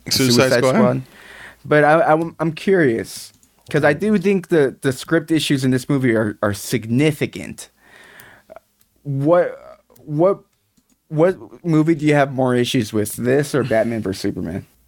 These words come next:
Speaker 1: Hmm. Oh, Batman versus Superman, I have more issues with because
Speaker 2: How about which one do you think has a worse script?
Speaker 1: Hmm. That's a good question.
Speaker 2: That's
Speaker 1: Because,
Speaker 2: tough, right?
Speaker 1: <laughs> because
Speaker 2: That's tough.
Speaker 1: both of them are very. I mean, I think, uh, because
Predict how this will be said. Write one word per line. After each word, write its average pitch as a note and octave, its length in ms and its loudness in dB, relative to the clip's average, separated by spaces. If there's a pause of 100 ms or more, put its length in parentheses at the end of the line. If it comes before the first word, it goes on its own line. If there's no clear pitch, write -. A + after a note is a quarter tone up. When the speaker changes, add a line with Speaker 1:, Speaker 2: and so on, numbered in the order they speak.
(140)
Speaker 1:
Hmm. A#2 300 -2 (1000)
Oh, E3+ 120 2
Batman D#3+ 280 0
versus C3+ 240 0
Superman, A2+ 540 -2 (460)
I A2+ 60 -2
have G#2+ 80 0
more G#2+ 160 2
issues G#2 300 -2
with G#2+ 240 -4 (460)
because A2+ 280 0
Speaker 2:
How D#3+ 140 4
about D3+ 120 -4
which D3+ 200 0
one D#3+ 120 0
do D3+ 60 0
you D3+ 80 2
think D3 160 0
has C#3+ 200 0
a C3 40 -2
worse A#2+ 260 -2
script? - 460 -6 (920)
Speaker 1:
Hmm. E3+ 320 0 (360)
That's C3+ 160 -4
a - 40 -10
good G2+ 200 -4
question. A#2+ 500 0
Speaker 2:
That's - 140 -4
Speaker 1:
Because, B2 260 2
Speaker 2:
tough, B2 80 0
right? C3 220 2
Speaker 1:
<laughs> C3 140 0
because D#3 300 0
Speaker 2:
That's A#2+ 120 -4
tough. C#3+ 200 -4
Speaker 1:
both D#3+ 200 0
of A#3 120 2
them B2+ 140 2
are G#2+ 120 0
very. A#2 480 0
I - 140 -8
mean, C#3+ 180 2
I C#3 80 2
think, A3 240 -2
uh, A#2 240 2
because G#2 680 -2